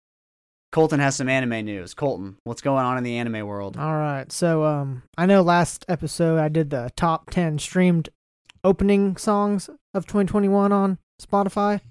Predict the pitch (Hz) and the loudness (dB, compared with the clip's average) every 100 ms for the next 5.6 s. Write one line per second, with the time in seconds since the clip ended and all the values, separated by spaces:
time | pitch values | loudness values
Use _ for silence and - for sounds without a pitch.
0 | _ _ - 117 107 127 - 123 120 117 | _ _ -8 -6 -6 -8 -4 -2 -2 -4
1 | 120 123 120 117 120 143 151 151 156 170 | -8 -8 -6 -4 -2 0 0 2 2 2
2 | 156 - 175 - - 175 170 202 185 147 | 0 0 0 0 0 2 2 2 2 0
3 | - 143 135 135 - - - 156 143 135 | -4 -4 -6 -8 -10 -14 -8 -4 -4 -4
4 | 143 139 135 131 131 131 135 - 143 - | -6 -6 -8 -8 -8 -8 -10 -8 -10 -8
5 | 135 135 147 151 147 160 | -6 -6 -4 -4 -2 -4